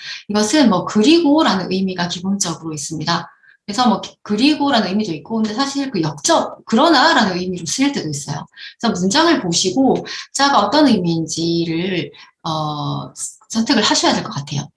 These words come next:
자, 그래서 짜는 그리고 또는 그러면이라는 의미가 있고요. 그 다음에 싸가 있습니다.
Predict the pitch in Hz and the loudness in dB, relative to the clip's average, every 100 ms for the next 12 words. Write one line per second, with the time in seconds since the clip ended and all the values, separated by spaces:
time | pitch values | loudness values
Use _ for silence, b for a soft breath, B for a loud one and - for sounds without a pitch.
0 | b b - 208 185 175 247 165 - - | b b -6 -4 -2 0 2 0 -4 -16
1 | _ - - - 277 269 262 208 190 202 | _ -20 -12 0 4 6 4 2 0 -2
2 | 233 240 226 180 196 170 180 175 170 - | 0 0 0 2 2 2 2 0 -2 -2
3 | 196 190 185 175 165 - - 294 247 - | -2 -2 -2 -4 -6 -6 0 2 2 0
4 | - 190 185 185 226 220 - 294 320 320 | -6 -4 0 2 0 0 0 2 4 4
5 | 302 269 208 180 147 143 - 156 180 - | 4 4 2 0 -4 -6 -8 -6 -4 -4